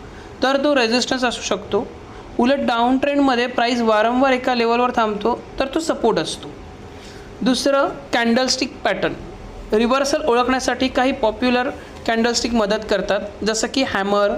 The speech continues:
शूटिंग स्टार, बुलिश and bearish engulfing, मॉर्निंग स्टार, इव्हनिंग स्टार्स.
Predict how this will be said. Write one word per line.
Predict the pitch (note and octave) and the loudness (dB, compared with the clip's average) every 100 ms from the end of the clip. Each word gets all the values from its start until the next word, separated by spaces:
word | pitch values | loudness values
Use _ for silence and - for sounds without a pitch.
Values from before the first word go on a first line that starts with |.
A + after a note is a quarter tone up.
| - - - - | -6 -14 -16 -10
शूटिंग | - A#3 A#3 A#3 | -2 0 2 2
स्टार, | A3 - G#3 G#3 G#3+ - - - | 2 0 2 2 0 -8 -14 -2
बुलिश | A#3 B3 A#3+ A#3+ - - - - - | 2 4 2 2 0 -4 -12 -14 -6
and | A3+ A#3+ | -2 0
bearish | A3+ A3+ A3+ A#3 | 0 2 2 2
engulfing, | A#3 A3 A3 G#3 G#3 G#3 G#3 - - - | 0 0 0 0 0 -2 -6 -10 -14 -2
मॉर्निंग | A#3 A#3 B3 C4 | 2 4 4 2
स्टार, | B3 - G3 G3 G3 | 0 0 2 2 0
इव्हनिंग | A#3 A#3 A3 | 0 2 2
स्टार्स. | - D#3 C3 - - | 0 -2 -2 -8 -12